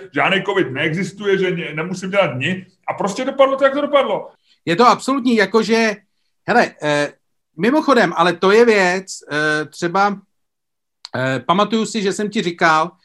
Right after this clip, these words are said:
Speaker 2: že prostě když má, eh, a to jsem ti říkal na jaře v nějakém podcastu, že když má prostě Andrej Babiš jako svýho ministra zdravotnictví, eh, Adama Vojtěcha, že to prostě nemůže dopadnout dobře. To jsem ti říkal. To bych jenom chtěl říct.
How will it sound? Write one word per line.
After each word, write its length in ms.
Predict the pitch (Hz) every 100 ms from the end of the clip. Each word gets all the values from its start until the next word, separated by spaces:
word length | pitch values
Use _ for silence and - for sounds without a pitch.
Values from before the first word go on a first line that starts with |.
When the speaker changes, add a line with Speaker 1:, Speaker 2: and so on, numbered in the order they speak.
| _ _ _
Speaker 2:
že 120 | 123 156
prostě 360 | 175 165 196
když 260 | 175 170 -
má, 400 | 196 190 180 143
eh, 300 | 139 143 139 139
a 60 |
to 100 | 160
jsem 100 | 180
ti 100 | 175
říkal 240 | 175 175 170
na 80 | 156
jaře 320 | 151 156 156
v 40 |
nějakém 280 | 156 147 156
podcastu, 640 | 151 - 147 139 147 151 _ _ _ 123
že 380 | 131 147 147
když 280 | 139 156 151
má 320 | 180 175 175
prostě 600 | 175 160 160 - 180 180 170
Andrej 260 | 151 170
Babiš 380 | 170 160 170 170
jako 540 | 170 147 175 170 165 151
svýho 320 | - 160 170
ministra 360 | 170 175 180 170
zdravotnictví, 1000 | 156 160 165 170 - 170 175 170 165 143
eh, 220 | 139 139
Adama 300 | 139 156 165
Vojtěcha, 280 | 156 165 165
že 120 | 160
to 80 | 175
prostě 260 | 165 202
nemůže 320 | 190 202 175
dopadnout 360 | 139 117 123 120
dobře. 340 | 113 98 95 _ _ -
To 80 | 131
jsem 160 | 165
ti 100 | 165
říkal. 320 | 143 123 98 85 _ _ _ _ _
To 60 |
bych 160 | 131 135
jenom 200 | 160 160
chtěl 240 | - 156
říct. 340 | 131 123 117